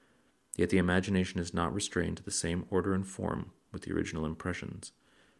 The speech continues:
while the memory is in a manner tied down in that respect without any power of variation. It is evident that the memory preserves the original form in which its objects were presented, and that wherever we depart from it in recollecting anything,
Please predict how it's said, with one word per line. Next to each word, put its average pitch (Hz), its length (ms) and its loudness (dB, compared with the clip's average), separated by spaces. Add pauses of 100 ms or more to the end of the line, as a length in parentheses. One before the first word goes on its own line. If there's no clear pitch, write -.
(260)
while 87 120 -2
the 85 80 2
memory 87 680 2
is 90 140 -4
in 90 80 0
a 87 60 0
manner 85 320 0
tied 87 320 -2
down 85 180 0
in 85 80 -2
that 85 160 0
respect - 540 -4
without 82 220 -2
any 95 160 -2
power 85 380 -2
of 85 120 -2
variation. 82 680 -4 (1400)
It 101 140 6
is 113 140 4
evident 92 480 0 (200)
that - 100 -10
the 90 80 0
memory 92 400 2
preserves 90 480 0
the 85 100 -2
original 90 340 0
form 85 440 -2
in 85 140 -6
which 85 160 -2
its 80 140 -2
objects 87 440 -4
were - 60 -18
presented, 90 520 -4 (640)
and 85 160 0
that 82 180 2
wherever 92 360 2
we 104 120 4
depart 95 380 0
from 92 160 0
it 92 180 0
in 92 100 -6
recollecting 92 580 -2
anything, 87 480 -4